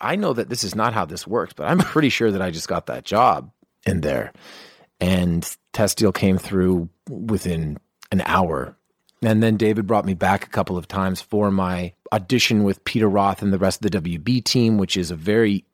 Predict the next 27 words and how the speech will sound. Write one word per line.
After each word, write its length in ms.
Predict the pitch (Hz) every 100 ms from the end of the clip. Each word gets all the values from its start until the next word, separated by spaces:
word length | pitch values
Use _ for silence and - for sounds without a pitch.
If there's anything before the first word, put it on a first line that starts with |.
| _
unique 520 | 104 101 101 104 104 -
audition. 580 | 90 82 85 - 87
I 120 | 85 98
don't 140 | 98
know 340 | 92 90 90 - _
how 220 | - 104
it 60 | 90
was 200 | 98 90
for 120 | -
you, 340 | 90 120 131 98
but 380 | 104 98 87 _ - - _ _ _ _
you, 160 | 110 113 -
you're 240 | 117 120
not, 240 | 120 117 -
it's 140 | -
not 180 | 135 127
an 60 | 113
audition 400 | 98 123 - 113
room. 140 | 101
You're 80 | 98
walking 380 | 101 107 - 117
into 260 | 107 - 107
an 80 |
office, 640 | 92 101 107 90 - - -
like, 140 | 95
an 80 | 113
office 460 | 90 104 104 -